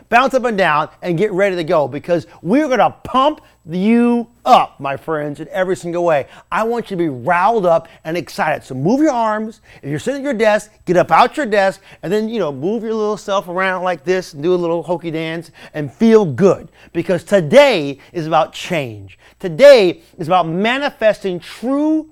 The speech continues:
true change for yourself today. If you're gonna be a, a winner, a real winner who achieves everything, you've got to have the fuel inside of you pumped up and ready to go to change the entire free world. So what do we do?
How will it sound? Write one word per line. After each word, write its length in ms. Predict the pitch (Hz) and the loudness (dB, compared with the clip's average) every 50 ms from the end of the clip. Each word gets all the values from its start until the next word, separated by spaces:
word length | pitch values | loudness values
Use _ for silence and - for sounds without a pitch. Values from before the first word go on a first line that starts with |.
| _ _ _ | _ _ _
true 500 | - - 240 247 233 226 220 220 220 _ _ _ _ | -10 -4 -2 -2 0 0 -2 -4 -8 _ _ _ _
change 480 | - - 214 202 175 156 147 143 - | -8 -4 -2 -2 -2 -2 -4 -6 -10
for 120 | - - 147 | -12 -12 -12
yourself 440 | 135 131 - - 151 135 120 117 - | -10 -12 -10 -8 -6 -6 -6 -8 -10
today. 340 | - 123 110 113 110 107 - _ - - | -14 -12 -10 -10 -10 -10 -12 _ -20 -20
If 120 | - 135 110 | -18 -12 -8
you're 160 | 131 196 240 | -6 -6 -4
gonna 120 | 233 269 | -2 -4
be 100 | 247 226 | -2 0
a, 80 | 233 208 | 0 0
a 400 | 190 175 170 170 175 - - 165 | 0 0 -2 -4 -4 -4 -4 -4
winner, 400 | 156 143 180 165 139 110 - - _ _ _ _ _ - | -4 -4 -4 -6 -6 -8 -14 -20 _ _ _ _ _ -8
a 60 | 147 | -8
real 500 | 135 131 131 143 185 214 247 277 285 277 220 | -8 -6 -4 -4 -4 -4 -4 -4 -4 -6 -4
winner 360 | 185 233 226 180 151 135 - _ _ _ | -4 -4 -4 -4 -4 -6 -10 _ _ _
who 160 | - 196 190 | -4 -4 -4
achieves 480 | 170 - - - 214 220 202 170 - - - _ - | -4 -4 -8 -6 -4 -4 -4 -4 -6 -12 -20 _ -6
everything, 680 | 190 185 175 156 170 160 135 - - 147 131 120 104 - - - _ - | -6 -6 -4 -4 -6 -6 -6 -6 -8 -8 -8 -10 -14 -18 -20 -20 _ -8
you've 200 | - 196 214 - | -6 -6 -4 -4
got 260 | - 220 190 - - | -4 -6 -6 -6 -10
to 60 | 190 | -12
have 240 | 160 165 156 143 120 | -8 -6 -6 -6 -6
the 100 | 123 113 | -8 -12
fuel 540 | - _ _ - 175 180 202 208 214 214 - | -12 _ _ -6 -4 0 2 2 2 2 0
inside 600 | 190 175 160 - - - 202 196 180 180 185 180 | -4 -6 -8 -8 -10 -8 -6 -4 -4 -2 -4 -4
of 140 | 165 135 | -6 -6
you 260 | 156 185 170 151 139 - - - - _ _ - | -6 -4 -4 -4 -4 -6 -10 -16 -20 _ _ -12
pumped 380 | - 180 233 262 262 - - | -6 -4 -4 -4 -4 -4 -2
up 260 | 208 170 165 160 - - - _ - | 0 0 0 0 -4 -10 -20 _ -6
and 420 | 180 165 156 143 139 135 131 131 | -6 -4 -4 -6 -6 -8 -2 0
ready 240 | 156 214 262 285 262 | 2 4 4 2 0
to 140 | - - 214 | -2 -6 -4
go 420 | 180 185 208 175 151 135 131 - _ _ | 0 2 4 4 4 2 0 -4 _ _
to 100 | - 160 | -14 -14
change 460 | 151 - - - 180 165 170 165 147 123 | -14 -12 -8 -6 -4 -4 -4 -4 -4 -6
the 80 | 151 | -8
entire 340 | 147 135 - 147 135 135 127 | -8 -8 -6 -6 -6 -6 -6
free 220 | - - - 135 | -10 -12 -12 -12
world. 360 | 123 113 113 110 101 101 101 - _ _ _ _ _ _ _ _ _ _ _ _ - - _ _ | -10 -8 -8 -10 -10 -12 -16 -20 _ _ _ _ _ _ _ _ _ _ _ _ -20 -20 _ _
So 160 | _ - 156 156 | _ -4 0 2
what 80 | 170 | 2
do 60 | 180 | 4
we 100 | 185 185 | 4 4
do? 260 | 175 196 220 254 262 | 4 4 2 2 0